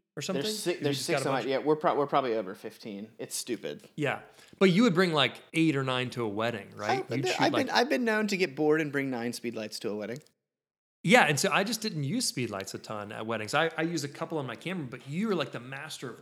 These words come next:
Speaker 1: off-camera speedlight and all that stuff like that. So anyways, um, I, I just, I'm just so honored to, like, have such amazing world-class mentors like Rich Coleman making you guys courses on speedlight photography, which he's way better at than me,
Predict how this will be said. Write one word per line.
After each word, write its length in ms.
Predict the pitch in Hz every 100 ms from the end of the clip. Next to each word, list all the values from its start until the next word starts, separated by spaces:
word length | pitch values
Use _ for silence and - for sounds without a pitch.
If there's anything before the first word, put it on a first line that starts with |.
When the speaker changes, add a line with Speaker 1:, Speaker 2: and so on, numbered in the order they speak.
| -
Speaker 1:
off-camera 520 | 139 135 - 131 117
speedlight 560 | 110 - 143 127 113 110
and 80 | 110
all 100 | 107
that 160 | 113
stuff 200 | - 117
like 120 | 113 113
that. 200 | 127 -
So 220 | 123 117 - - - -
anyways, 580 | 180 160 113 104 101 -
um, 320 | 135 127 120 -
I, 120 | 180 175
I 60 |
just, 220 | 185 185 -
I'm 140 | 156 165
just 160 | 196
so 140 | 175 143
honored 360 | 131 135 131
to, 180 | 127 113
like, 220 | 110 110
have 340 | - 127 110 -
such 320 | - - - -
amazing 400 | 123 139 127 120
world-class 460 | 120 123 120 110 -
mentors 320 | 120 120 110
like 260 | 110 170 220
Rich 340 | 117 190 220 -
Coleman 440 | 202 220 139 123 - - -
making 460 | 131 180 190 190
you 140 | 160 147
guys 200 | 139 -
courses 380 | 135 120 123
on 80 | 120
speedlight 400 | 107 131 117 113
photography, 500 | 123 110 113 110 117
which 240 | 113 127 -
he's 260 | 151 156
way 220 | 131 185
better 380 | 190 202 214 185
at 200 | 156 156
than 160 | 151 143
me, 320 | 151 135